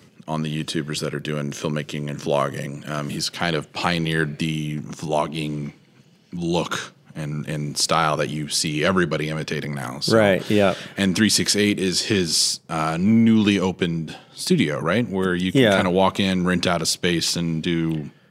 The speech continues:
Speaker 2: Creative studio,
Speaker 1: Yeah.
Speaker 2: creative space for, for, um, they've added an element of gaming to it. They've, they're do, they've got podcasting stations. They've got editing stuff in there. They, I, I didn't actually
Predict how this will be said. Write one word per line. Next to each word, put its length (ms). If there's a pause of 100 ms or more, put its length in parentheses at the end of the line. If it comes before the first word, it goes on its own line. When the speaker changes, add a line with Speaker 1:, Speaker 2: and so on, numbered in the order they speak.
(120)
Speaker 2:
Creative 400
studio, 640
Speaker 1:
Yeah. 60
Speaker 2:
creative 380
space 600
for, 640
for, 280 (160)
um, 300
they've 180
added 300
an 140
element 340
of 160
gaming 440
to 240
it. 120
They've, 300
they're 160
do, 180
they've 220
got 200
podcasting 640
stations. 560
They've 240
got 360 (440)
editing 640
stuff 340
in 100
there. 360
They, 360 (220)
I, 240 (120)
I 100
didn't 220
actually 560